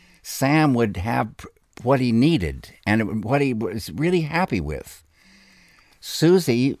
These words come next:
might have more, but that was just exactly what she liked and wanted. And, but S-, Sam wouldn't have a problem with Susie.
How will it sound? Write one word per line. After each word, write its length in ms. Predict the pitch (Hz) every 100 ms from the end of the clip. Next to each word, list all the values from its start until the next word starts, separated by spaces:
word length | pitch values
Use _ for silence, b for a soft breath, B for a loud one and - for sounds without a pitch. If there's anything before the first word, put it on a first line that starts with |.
| -
might 380 | 120 131 139 123
have 260 | 131 127
more, 580 | 120 123 156 156 117 120 -
but 300 | 117 120 _
that 400 | 104 110 135 147
was 260 | 120 131 - - 82 107
just 280 | 147 -
exactly 440 | 127 117 139 131 131
what 200 | 127 120
she 360 | - 196 202 -
liked 560 | - 80 90 85 - -
and 200 | 101 98
wanted. 460 | 87 82 53 53 - b b b b b b b
And, 420 | 113 110 110 110
but 140 | 82 - - - - -
S-, 100 | 98
Sam 420 | 147 139 139 135
wouldn't 340 | 107 131 120
have 260 | 110 123 127
a 60 |
problem 500 | - - 143 180 175
with 140 | 98 82
Susie. 560 | - 85 71 82 -